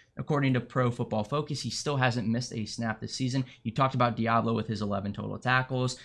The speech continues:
And then Terrell Edmonds for the Pittsburgh Steelers, five total tackles with, yes, five total tackles with two coming on his own. And then obviously guys like Tremaine Edmonds and Tim Settle with the Bills were off this week with the bye week. So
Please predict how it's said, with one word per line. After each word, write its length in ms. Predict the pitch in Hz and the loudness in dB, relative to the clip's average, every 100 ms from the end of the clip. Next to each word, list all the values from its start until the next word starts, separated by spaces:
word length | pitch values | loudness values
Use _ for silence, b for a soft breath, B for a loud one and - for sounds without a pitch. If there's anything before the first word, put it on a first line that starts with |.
| B _ | B _
And 80 | 127 | 4
then 100 | 131 | 4
Terrell 320 | 123 120 113 | 6 4 4
Edmonds 540 | - 180 175 190 208 - | 6 6 6 4 2 2
for 100 | 131 | -2
the 80 | 120 | 0
Pittsburgh 380 | 131 - 113 | -2 -2 -6
Steelers, 440 | 107 - 156 156 143 b b _ | -4 -4 -2 -2 -2 b b _
five 300 | 180 196 190 | 6 6 4
total 260 | 156 127 | 0 0
tackles 640 | 117 113 95 90 104 117 - b _ | 0 0 -2 -2 -8 -8 -10 b _
with, 260 | 117 113 110 _ _ _ _ _ _ _ _ | -2 -2 -6 _ _ _ _ _ _ _ _
yes, 380 | - 135 - - _ _ _ | 0 2 2 -2 _ _ _
five 180 | - 143 | 4 4
total 180 | 139 131 | 4 0
tackles 480 | - 127 123 117 107 b | 4 2 2 -2 -4 b
with 180 | - 117 | -2 -2
two 200 | - 147 | 2 0
coming 280 | 135 135 117 | 2 2 4
on 240 | 113 104 101 | 2 0 -2
his 280 | 101 98 - | -4 -6 -2
own. 340 | 120 143 170 170 B - | 0 2 0 -2 B 0
And 180 | 120 | 4
then 340 | 117 117 113 - - | 6 6 4 -2 4
obviously 420 | 117 113 110 113 | 6 6 2 2
guys 320 | 110 104 104 | 4 4 4
like 200 | 101 101 | 2 0
Tremaine 320 | - 113 104 104 | 2 4 6 6
Edmonds 300 | 101 101 101 | 4 4 2
and 120 | 98 | 0
Tim 160 | 101 101 | 0 0
Settle 260 | 110 101 | 0 0
with 140 | 98 101 _ | 0 -4 _
the 80 | - | -6
Bills 500 | 101 104 101 98 - B B - | 0 2 2 0 -4 B B 0
were 160 | 120 | 4
off 240 | 117 104 - | 6 4 2
this 200 | 117 - | -2 -2
week 140 | 107 | 0
with 100 | 110 | -2
the 60 | 101 | 0
bye 180 | 92 | 0
week. 180 | 92 107 | 0 0
So 220 | - 123 | 6 6